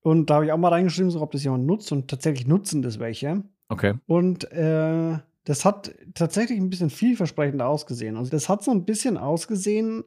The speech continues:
Speaker 1: als würde, als würde man einen sehr schnellen Workflow dadurch hinbekommen. Also als könntest du halt viel schneller damit arbeiten.
Speaker 2: Mhm.
Speaker 1: Einerseits war es auch so, so mein, äh, mein altes, äh, mein altes, im Sinne von ich bin altes Ich, hat sich im ersten Moment so gedacht, so,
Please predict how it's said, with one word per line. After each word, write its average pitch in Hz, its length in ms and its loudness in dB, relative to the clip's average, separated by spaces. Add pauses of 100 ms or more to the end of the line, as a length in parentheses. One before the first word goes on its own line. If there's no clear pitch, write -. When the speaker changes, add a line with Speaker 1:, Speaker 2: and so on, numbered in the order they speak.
Speaker 1:
als 151 300 -4
würde, 180 440 2
als 143 160 -4
würde 196 140 6
man 180 200 6
einen 175 240 4
sehr 170 280 4
schnellen 165 540 2
Workflow 143 540 2
dadurch 127 320 -2
hinbekommen. 120 440 -2
Also 127 180 -8
als - 260 -6
könntest 151 280 -2
du 147 60 0
halt 131 100 -2
viel 156 240 -4
schneller 131 300 -2
damit 123 260 -4
arbeiten. - 440 -10 (120)
Speaker 2:
Mhm. 110 360 0
Speaker 1:
Einerseits 202 440 4
war 180 140 4
es 175 80 -2
auch 156 160 0
so, 202 400 2 (420)
so - 160 2
mein, 151 400 4
äh, 139 520 0 (120)
mein 135 320 0
altes, 170 680 0
äh, 147 460 -2
mein 156 220 -2
altes, 196 560 -2
im 160 320 -2
Sinne 170 220 0
von 160 180 -4
ich 151 80 -6
bin 156 100 -4
altes 185 560 -4
Ich, 240 420 -4 (380)
hat 233 140 -2
sich 170 120 2
im 165 80 4
ersten 180 300 2
Moment 170 300 4
so 180 80 2
gedacht, 156 320 0
so, 139 260 0